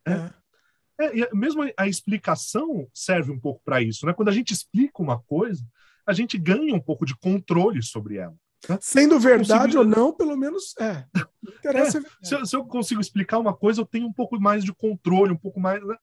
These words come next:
Speaker 1: Se eu sinto que eu expliquei, se eu acredito que eu expliquei, eu acredito que eu tenho mais controle.
Speaker 2: Sim.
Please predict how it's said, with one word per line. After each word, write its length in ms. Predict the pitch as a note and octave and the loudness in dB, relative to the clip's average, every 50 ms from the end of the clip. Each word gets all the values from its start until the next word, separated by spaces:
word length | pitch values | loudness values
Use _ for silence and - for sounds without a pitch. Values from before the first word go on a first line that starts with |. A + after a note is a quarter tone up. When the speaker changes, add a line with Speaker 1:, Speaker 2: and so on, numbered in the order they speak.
| _ _ _ _ | _ _ _ _
Speaker 1:
Se 160 | - - - | -8 -4 -2
eu 80 | B3 G#3+ | -2 -2
sinto 540 | - - - - - A#3+ D#4+ D#4+ - E3 B2 | -2 -4 -6 -4 -2 -2 -2 -2 -2 -4 -2
que 80 | - | 0
eu 80 | A#2+ A#2 | -2 -2
expliquei, 500 | A2 - - C3 A#2+ A2 - D#3 F3+ G3 | -2 -4 -6 -6 -8 -2 0 0 0 0
se 100 | - - | 0 0
eu 60 | C#3 | -2
acredito 680 | C3+ - - - - E3 C3+ B2 B2 D3 A#3 A#3 - | -2 -4 -4 0 0 0 0 0 -2 -2 -2 -2 -2
que 80 | _ D3+ | _ -4
eu 60 | C#3+ | -4
expliquei, 480 | C3+ A#2+ - - D3 C3 - D#3+ E3 G#3+ | -4 -6 -6 -8 -8 -4 0 2 2 2
eu 80 | A#3+ | 2
acredito 560 | B3 - - D#4 C#4+ A3 B2+ D3 A3 - - | 0 -2 -2 -2 -2 0 2 2 0 0 0
que 80 | _ B3 | _ -12
eu 60 | G#3+ | -8
tenho 180 | - A3 A3 G#3+ | -6 -6 -6 -6
mais 160 | A3 A3+ - | -6 -8 -10
controle. 540 | - - D4 D4+ - G3 F#3 F3 D3 A2+ A#2+ _ _ _ _ _ _ | -8 -10 -10 -8 -2 0 2 2 2 0 -4 _ _ _ _ _ _
Speaker 2:
Sim. 260 | - E3+ D3+ C#3+ C3+ | -10 -10 -10 -10 -10